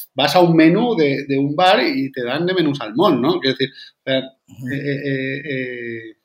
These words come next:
Speaker 1: esto, este, esto de la globalización tan tremenda que hay, ¿no?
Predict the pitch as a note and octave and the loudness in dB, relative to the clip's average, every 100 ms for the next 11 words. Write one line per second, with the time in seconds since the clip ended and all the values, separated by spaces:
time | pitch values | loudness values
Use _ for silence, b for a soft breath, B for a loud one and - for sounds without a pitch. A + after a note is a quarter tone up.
0 | _ _ _ D#3+ C3 D#3+ D#3 D3+ C#3+ D#3+ | _ _ _ -16 -8 -2 -2 -2 -4 -4
1 | D3+ D3 - E3 E3+ E3+ D#3 D3+ D3 C#3+ | -4 -6 0 2 4 4 2 0 2 0
2 | C#3+ C#3 D3 C#3+ C#3+ C#3+ C#3 C#3 C#3+ C#3 | -2 -2 0 0 -2 -2 -2 -2 -2 -4
3 | C3+ D3 C3+ C3+ - | -4 -6 -6 -10 -20